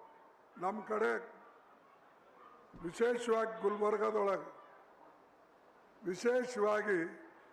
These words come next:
ಗುಲ್ಬರ್ಗದಲ್ಲಿ ಎಲ್ಲಿ ಬೇಕು ಅಲ್ಲಿ ಪ್ಲಾಸ್ಟಿಕ್ ಬಿಸಾಕ್ತಾರೆ. ಅದಕ್ಕೆ ನಮ್ಮ ಬಿ ಆರ್ ಪಾಟೀಲ್ ಅವರು ಒಂದು ಕಾಮೆಂಟ್ ಮಾಡ್ತಾ ಇದ್ರು, "ನೋಡ್ರಿ, ಎಲ್ಲರಿಗೆ ಗಂಧದ ಹಾರ ಹಾಕಿದ್ರು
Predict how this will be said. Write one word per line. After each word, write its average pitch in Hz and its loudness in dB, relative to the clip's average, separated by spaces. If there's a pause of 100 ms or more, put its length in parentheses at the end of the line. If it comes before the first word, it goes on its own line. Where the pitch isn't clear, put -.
(180)
ಗುಲ್ಬರ್ಗದಲ್ಲಿ 214 0 (520)
ಎಲ್ಲಿ 220 0
ಬೇಕು 240 0
ಅಲ್ಲಿ 233 -4
ಪ್ಲಾಸ್ಟಿಕ್ 208 -6
ಬಿಸಾಕ್ತಾರೆ. 175 -8 (960)
ಅದಕ್ಕೆ 214 0
ನಮ್ಮ 202 -4
ಬಿ 196 0
ಆರ್ 214 -2
ಪಾಟೀಲ್ 208 -4
ಅವರು 196 -2
ಒಂದು 190 -6
ಕಾಮೆಂಟ್ 190 -4
ಮಾಡ್ತಾ 180 -4
ಇದ್ರು, 143 -6 (720)
"ನೋಡ್ರಿ, 196 2
ಎಲ್ಲರಿಗೆ 202 0
ಗಂಧದ 196 -2
ಹಾರ 185 0
ಹಾಕಿದ್ರು 185 -4